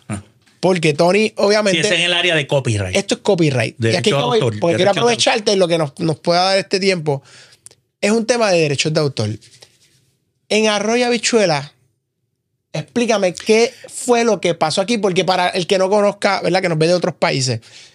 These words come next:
Speaker 1: Tony Mojena, obviamente, es el manager de Luis Fonsi, productor de los premios Billboard por más de veinte años.
Speaker 2: Veintiuno.
Speaker 1: Veintiún años. Es un productor, eh, en Puerto Rico de Chayanne, Ricky Martin, un, un productor de los más importantes de Latinoamérica.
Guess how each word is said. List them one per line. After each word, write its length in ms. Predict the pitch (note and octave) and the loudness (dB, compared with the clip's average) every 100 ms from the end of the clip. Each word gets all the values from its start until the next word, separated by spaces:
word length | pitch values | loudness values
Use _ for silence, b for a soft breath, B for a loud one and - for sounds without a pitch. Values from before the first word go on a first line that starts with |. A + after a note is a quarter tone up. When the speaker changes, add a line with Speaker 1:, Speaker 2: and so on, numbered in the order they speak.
| B - | B -2
Speaker 1:
Tony 160 | G3 | 0
Mojena, 420 | G3+ G#3 G#3 A#3 - | 2 2 2 0 0
obviamente, 580 | F#3 F#3 F#3+ F#3+ G#3+ F#3 | 2 2 0 0 0 0
es 100 | F3 | 0
el 120 | E3+ | 0
manager 300 | E3+ E3 E3 | 0 0 0
de 100 | E3 | 0
Luis 140 | D#3+ | 0
Fonsi, 520 | - D#3+ D#3 C#3+ D#3+ D#3 | 0 0 0 0 -2 -2
productor 400 | D#3+ D3+ - D3+ | -2 -2 0 0
de 100 | E3 | 0
los 100 | D#3 | -2
premios 280 | E3 D#3+ D#3 | -2 0 0
Billboard 320 | D3+ D3 D3+ | 0 0 0
por 120 | D#3 C#3 C#3+ | -2 0 0
más 200 | D#3+ D3+ | 0 2
de 80 | D#3 | 0
veinte 340 | D#3 D3+ D#3+ D3+ | 0 0 -2 -2
años. 340 | D3+ D#3 D3+ | -2 -2 0
Speaker 2:
Veintiuno. 320 | D3+ D#3 B2+ | 0 2 0
Speaker 1:
Veintiún 400 | - E3+ D#3+ E3 | 0 2 2 2
años. 460 | E3 D#3+ E3 E3 D#3+ B B B | 2 0 0 -2 -4 B B B
Es 240 | - F#3+ F#3+ | 0 2 2
un 100 | F3+ | 0
productor, 380 | F#3+ F3 F#3 F3 | -2 2 0 2
eh, 680 | F3 F3 E3 D#3+ D#3+ E3 | 2 2 2 2 0 0
en 80 | E3 | 0
Puerto 180 | D#3 D#3 | 0 0
Rico 100 | E3+ | -2
de 60 | |
Chayanne, 520 | D#3 F3 D3+ D3+ D3+ D#3 | 0 -2 0 0 -2 -2
Ricky 280 | F#3 G3 | -2 0
Martin, 220 | E3+ D#3+ G3 | 0 0 0
un, 80 | G#3 | 0
un 200 | G3 F#3 | -2 0
productor 280 | G3 G3 | 0 0
de 60 | F#3 | -2
los 100 | D3+ | 0
más 180 | D3+ E3+ | -2 -2
importantes 420 | F3+ F3+ F3+ F3 | -4 -4 -2 -2
de 80 | D3 | -2
Latinoamérica. 720 | B2+ C3 B2 A#2+ A#2 B2 | -2 -2 -2 -2 -4 -6